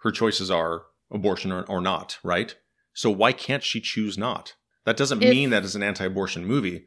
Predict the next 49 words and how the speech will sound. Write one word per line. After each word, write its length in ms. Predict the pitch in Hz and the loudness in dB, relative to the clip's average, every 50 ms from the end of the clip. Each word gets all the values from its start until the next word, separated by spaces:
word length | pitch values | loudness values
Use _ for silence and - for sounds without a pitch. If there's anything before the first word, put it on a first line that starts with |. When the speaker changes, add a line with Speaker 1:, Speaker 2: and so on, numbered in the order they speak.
| _ - | _ 2
Speaker 2:
If 200 | 269 277 277 - | 2 2 2 2
they 120 | 294 285 | 4 4
had 80 | 285 269 | 6 6
actually 300 | 269 277 277 - 320 285 | 6 4 4 2 2 2
shown 340 | - - 277 269 262 254 | 2 2 2 2 2 2
the 80 | 240 233 | 0 -2
clinic 500 | 240 - - 277 269 247 214 196 196 - | -2 -2 0 2 4 4 4 2 4 4
where 120 | 208 208 | 4 4
the 100 | 208 214 | 4 4
people 380 | - - - 247 226 233 214 220 | 0 0 0 0 2 2 2 4
weren't 240 | 220 208 202 202 - | 4 2 0 0 -2
clearly 400 | - - 220 220 214 214 208 196 | 2 6 8 8 8 8 6 2
rude, 500 | 185 202 220 220 208 208 214 220 208 - 202 | 2 4 6 8 8 8 6 4 2 2 2
dismissive, 580 | 208 202 - 202 196 190 190 - 208 196 196 | 2 2 2 2 0 0 2 4 4 4 6
didn't 240 | 190 202 208 226 220 | 6 6 6 6 4
care 240 | 226 - 202 190 190 | 2 4 6 6 6
about 280 | 185 185 175 165 175 | 6 6 4 2 2
her, 320 | 180 175 156 160 165 - - _ _ _ _ _ _ _ - | 2 0 0 0 0 -2 -6 _ _ _ _ _ _ _ 4
if 140 | 220 220 220 | 4 4 6
they 100 | 240 226 | 4 2
showed 240 | - 269 262 254 | 4 6 6 6
the 80 | 254 247 | 4 2
clinic 340 | 247 - 254 247 247 240 233 | 2 2 2 4 4 4 4
that 160 | 240 214 220 | 4 4 6
they 100 | 214 214 | 6 6
were 100 | 220 208 | 6 6
the 80 | 208 202 | 4 2
same 520 | - - 226 226 226 226 226 226 226 226 - _ | 2 4 4 4 4 4 2 0 -2 -4 -6 _
nice 320 | 196 190 185 220 220 233 - - | 4 6 6 6 6 4 0 -4
people 340 | - 254 254 254 247 220 | -2 -2 0 2 4 6
as 180 | 208 196 196 - - | 6 4 4 2 4
everywhere 320 | 202 220 240 240 220 214 208 | 4 6 8 8 8 8 8
else 180 | 226 226 - | 6 4 2
in 60 | 220 | -2
the 60 | 220 226 | -2 0
movie, 500 | 240 247 247 220 208 214 226 - _ _ _ _ _ _ | 0 0 0 0 0 0 -2 -4 _ _ _ _ _ _
her 160 | - - 269 269 | 2 4 4 4
choice 400 | 269 - - 320 330 320 - 254 | 4 4 4 4 4 2 4 6
would 140 | 247 240 | 6 8
have 60 | 240 233 | 10 10
been 160 | 226 220 214 | 8 8 8
valid 320 | 220 233 233 247 233 196 185 | 6 6 6 6 4 4 2
as, 120 | 180 - | 2 4
"Hey, 160 | - 233 214 | 6 8 8
this 180 | 196 190 185 - | 8 6 4 2
is 120 | 185 202 | 0 2
not 180 | 208 190 151 - | 2 0 0 0
for 140 | - 196 185 | -2 0 0
me." 360 | 208 202 170 131 131 - | 2 2 0 -2 -4 -8